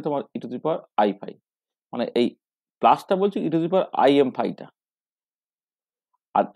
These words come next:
এইটা বলছি basically e to the power minus i m phi টা।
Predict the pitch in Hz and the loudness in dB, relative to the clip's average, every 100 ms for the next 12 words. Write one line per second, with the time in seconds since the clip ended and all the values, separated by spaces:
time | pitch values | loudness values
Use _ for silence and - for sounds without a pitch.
0 | 117 123 156 170 170 208 156 160 170 185 | 0 2 0 0 -4 -4 -4 -4 -2 -2
1 | - _ 131 127 127 143 190 - 120 120 | -6 _ -8 -6 -4 -2 -2 -4 -4 -2
2 | 123 135 220 - _ _ - 117 110 104 | 0 -2 -6 -10 _ _ 0 2 0 -2
3 | 90 - - | -8 -10 -14